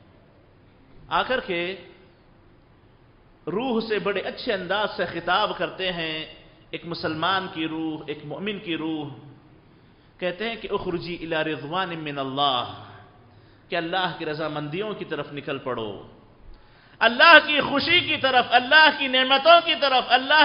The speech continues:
کی رضا کی طرف نکلو۔ اور یہ مومن کی روح اللہ سے ملاقات کی خوشی میں بڑی آسانی کے ساتھ ایک مومن کے بدن سے نکل جاتی ہے، جس کی مثال نبی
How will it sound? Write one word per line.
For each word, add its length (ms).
کی 120
رضا 320
کی 180
طرف 260
نکلو۔ 340
اور 140
یہ 140
مومن 400
کی 160
روح 240
اللہ 400
سے 80
ملاقات 640
کی 100
خوشی 360
میں 200
بڑی 380
آسانی 520
کے 240
ساتھ 300
ایک 180
مومن 380
کے 120
بدن 380
سے 100
نکل 320
جاتی 340
ہے، 100
جس 220
کی 100
مثال 420
نبی 240